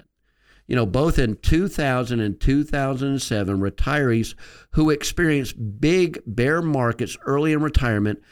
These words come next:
appear to be doing okay with the four and a half percent. However, if we were to encounter a decade or more of high inflation, that might change things. In my opinion, inflation is a retiree's worst enemy.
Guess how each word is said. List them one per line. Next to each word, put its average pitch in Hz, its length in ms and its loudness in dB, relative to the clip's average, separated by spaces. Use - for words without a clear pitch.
appear 190 380 2
to 196 80 -2
be 151 200 2
doing 135 340 0
okay 147 420 -2
with 131 160 -2
the 110 100 -2
four 139 400 -4
and 135 80 -2
a 127 60 0
half 113 400 -2
percent. 98 500 -4
However, 117 680 -2
if 107 180 -2
we 160 120 2
were 180 140 0
to 160 80 0
encounter 139 840 -2
a 113 100 -2
decade 156 640 -2
or 156 120 0
more 120 360 0
of 95 80 -2
high 131 280 -4
inflation, 104 840 -2
that 127 220 -2
might 156 260 -2
change 131 460 0
things. 62 440 -10
In 104 160 -2
my 139 260 0
opinion, 131 720 0
inflation 151 760 -2
is 127 180 -2
a 113 40 -4
retiree's 117 600 -2
worst 123 400 -4
enemy. 92 500 -6